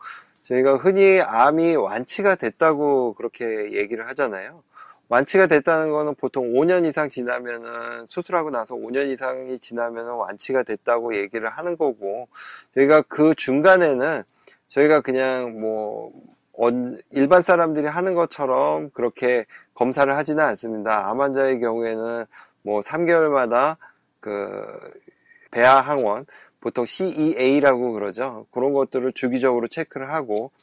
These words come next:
이제 피 검사로 중간에 또 내시경도 들어가고, 어, 그다음에 씨티, 어, 복부 씨티라든지 아니면은 폐 씨-,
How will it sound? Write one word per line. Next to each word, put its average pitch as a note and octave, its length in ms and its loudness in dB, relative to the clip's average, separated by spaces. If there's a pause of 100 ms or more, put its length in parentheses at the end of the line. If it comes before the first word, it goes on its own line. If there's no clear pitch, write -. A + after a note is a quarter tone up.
(160)
이제 G#2+ 200 -4
피 - 120 -8
검사로 C#3 560 -4 (420)
중간에 D3 640 4
또 C3+ 120 0
내시경도 C#3 640 2
들어가고, A2 720 -6 (640)
어, G#2+ 560 -4
그다음에 A2+ 520 0
씨티, B2 500 -4 (380)
어, G#2+ 160 -2
복부 C#3 320 -2
씨티라든지 C3+ 1040 -4 (220)
아니면은 A#2 1000 -4
폐 G3 160 -2
씨-, - 260 -14